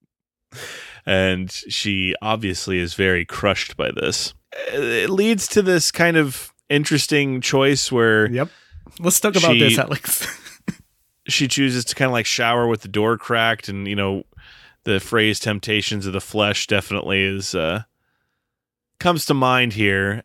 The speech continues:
Speaker 1: as she appears to be, you know, wanting the attention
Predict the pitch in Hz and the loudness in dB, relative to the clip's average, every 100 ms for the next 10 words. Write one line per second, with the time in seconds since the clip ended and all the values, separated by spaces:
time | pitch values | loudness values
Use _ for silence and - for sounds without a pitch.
0 | - 101 98 98 98 92 - - - _ | -4 0 2 2 0 -4 -8 -10 -14 _
1 | _ _ _ - - 175 - 196 202 190 | _ _ _ 0 2 2 2 2 2 2
2 | - 160 156 143 139 135 127 - _ _ | 0 2 4 4 4 4 0 -6 _ _
3 | _ 131 123 113 120 123 120 113 107 104 | _ 2 4 4 2 2 2 2 2 4
4 | 104 107 - _ - 117 127 117 - 110 | 4 2 -2 _ -6 -2 0 0 0 0
5 | 104 101 117 | -2 -8 -10